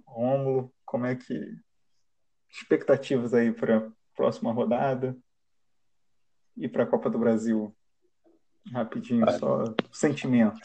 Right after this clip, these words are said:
Speaker 2: O Atlético tá, não tá num bom momento, né, cara? E a gente já deixou de, de apanhar lá no, em Curitiba, né? Então, assim, é, eu tô esperando que o Flamengo vá vencer esse jogo, né?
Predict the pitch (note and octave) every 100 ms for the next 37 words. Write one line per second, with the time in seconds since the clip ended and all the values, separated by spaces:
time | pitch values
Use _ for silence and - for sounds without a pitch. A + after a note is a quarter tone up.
0 | - B2+ C3 C#3 C#3+ - F3 F#3+ F#3+ F#3+
1 | F#3+ F3+ - - D3 D3 D3+ E3 D#3 D3+
2 | F3 F#3 B2 C#3+ D#3 D3+ D#3 - F2+ F2+
3 | F#2 G#2+ A#2 B2+ B2 A#2+ B2+ C3 C#3+ D3+
4 | - C#3 D3 D3+ C#3+ C3 A#2+ C3 D3+ C#3
5 | A#2+ C3 B2 B2+ B2 A#2 A2 A2 B2+ C#3
6 | - A2 G2+ F2+ F#2 F#2 G2 A2 C3 C3+
7 | - F#2+ E2+ F2+ - - - - - -
8 | - - G#2+ - C#3+ C3 A2+ B2 C#3+ D#3
9 | D3 C#3 C#3+ C#3 D#3 D3 C#3 B2+ D#3+ C#3+
10 | G2 F#2 E2+ - _ _ _ - - -